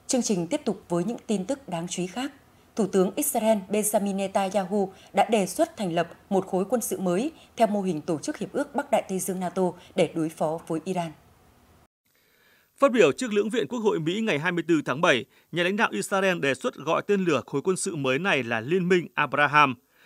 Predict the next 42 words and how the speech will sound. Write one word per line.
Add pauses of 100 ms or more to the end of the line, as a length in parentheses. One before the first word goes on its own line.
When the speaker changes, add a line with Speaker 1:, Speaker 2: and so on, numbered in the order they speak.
(200)
Speaker 2:
Theo
nhà
lãnh
đạo
Israel, (200)
chứng
minh
về
vấn
đề
liên
minh
như
vậy (280)
có
thể
được
thể
hiện
qua
sự
kiện
ngày
mười
bốn
tháng
tư, (320)
khi
tên
lửa
và
thiết
bị
bay
không
người
lái
của
Iran (240)
nhằm
vào
Israel.